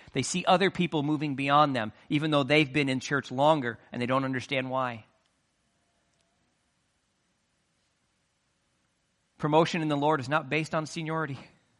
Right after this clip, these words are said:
It's based on commitment, the people who do the work. I've met talented people my whole life as a Christian who can never figure out why they never get a promotion.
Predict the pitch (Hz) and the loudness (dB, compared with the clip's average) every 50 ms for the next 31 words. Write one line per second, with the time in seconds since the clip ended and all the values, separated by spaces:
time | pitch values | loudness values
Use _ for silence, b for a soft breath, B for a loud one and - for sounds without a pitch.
0 | _ _ _ _ _ _ _ _ _ _ _ _ _ _ _ _ _ - _ - | _ _ _ _ _ _ _ _ _ _ _ _ _ _ _ _ _ -12 _ -8
1 | 120 123 - 139 131 123 - 127 131 139 139 123 110 - _ _ _ _ _ _ | -8 -4 -4 -4 -4 -4 -6 -4 -4 -4 -2 -4 -8 -8 _ _ _ _ _ _
2 | _ _ _ _ - 160 - - 120 - 131 123 127 117 127 131 131 131 131 131 | _ _ _ _ -16 -12 -8 -8 -6 -6 -4 -4 -4 -2 -2 -2 -2 0 0 0
3 | 120 120 - - _ _ _ _ _ _ _ _ _ _ _ _ _ _ _ _ | -2 -2 -6 -14 _ _ _ _ _ _ _ _ _ _ _ _ _ _ _ _
4 | _ _ _ _ _ _ _ _ _ _ _ _ _ _ _ _ _ _ _ _ | _ _ _ _ _ _ _ _ _ _ _ _ _ _ _ _ _ _ _ _
5 | _ _ _ _ _ _ _ _ _ _ _ _ _ _ _ _ _ _ _ _ | _ _ _ _ _ _ _ _ _ _ _ _ _ _ _ _ _ _ _ _
6 | _ _ _ _ _ _ _ _ _ _ _ _ _ _ _ _ _ _ _ _ | _ _ _ _ _ _ _ _ _ _ _ _ _ _ _ _ _ _ _ _
7 | _ _ 123 123 131 139 123 - - 139 135 135 135 131 120 - 127 - 143 139 | _ _ -4 -2 -2 -2 -4 -2 0 0 2 2 2 -2 -4 -8 -8 -6 -6 -4
8 | - 143 135 123 - _ _ - 131 123 117 107 131 139 135 131 123 120 117 - | -4 -6 -8 -10 -10 _ _ -2 0 0 0 0 -2 -2 2 2 0 0 0 -4
9 | 127 110 107 - 117 110 - - 120 117 - _ _ _ _ _ _ _ _ _ | -10 -12 -10 -8 -8 -10 -8 -10 -14 -16 -16 _ _ _ _ _ _ _ _ _
10 | - 131 123 - 127 127 123 127 127 143 131 - 160 147 139 147 139 127 117 107 | -8 -8 -6 -6 -4 0 0 2 2 0 -2 -2 -4 -4 -2 0 2 2 2 2
11 | 104 113 110 110 107 107 110 107 120 110 120 120 120 - - 123 120 110 107 - | 0 -4 -4 -6 -6 -6 -6 -6 -6 -6 -6 -6 -6 -6 -6 -4 -4 -4 -6 -8
12 | - 110 113 110 | -10 -14 -16 -18